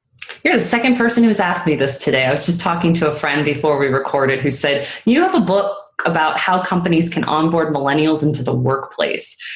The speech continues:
What's that about?" <laughs> And what it's about is that's who I was at that particular time. That's, uh, what my speaking was about. And I don't apologize or say that it wasn't good work. It, it is, it was.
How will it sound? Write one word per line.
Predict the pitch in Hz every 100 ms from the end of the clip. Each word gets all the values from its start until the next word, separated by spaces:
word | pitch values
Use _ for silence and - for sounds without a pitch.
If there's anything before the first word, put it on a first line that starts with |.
| - _ _
What's | 170 - - 131
that | 147 170 151
about?" | 127 131 170 190 -
<laughs> | 392 339 - 254 - - 349 247 196
And | 202 220
what | 233
it's | 226
about | 180 175 - 285 220
is | 202 -
that's | 147 185 - -
who | 160
I | 180 226
was | 135 135 160
at | 175
that | - -
particular | 165 170 120 147 147 165
time. | 170 220 311 139 127
That's, | 127 - - - - _ -
uh, | 147 143 143
what | 147
my | 160
speaking | - 147 147 156
was | 151 151
about. | 151 123 151 170
And | 147
I | 139
don't | 147
apologize | 131 123 117 131 143 175 190 214 208
or | 143
say | 127 139 139
that | 139
it | 135
wasn't | 131 139 131
good | 127 120
work. | 123 214 -
It, | 147 - 151
it | 139 _ _
is, | 151 160 190 190
it | - 165
was. | 226 190 - -